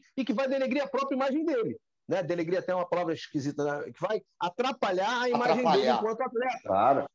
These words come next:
Speaker 1: Então, ele precisa ter um limite das coisas.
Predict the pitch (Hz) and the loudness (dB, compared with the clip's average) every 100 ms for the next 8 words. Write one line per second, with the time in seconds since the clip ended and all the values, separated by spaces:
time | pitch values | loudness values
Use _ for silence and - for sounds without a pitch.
0 | - 185 254 254 240 285 262 233 - - | -8 0 2 4 4 2 2 2 2 2
1 | 320 285 - 226 220 214 196 185 196 - | 2 2 2 2 2 2 2 2 0 0
2 | 165 151 139 - 143 117 | -2 -2 -4 -2 -2 -2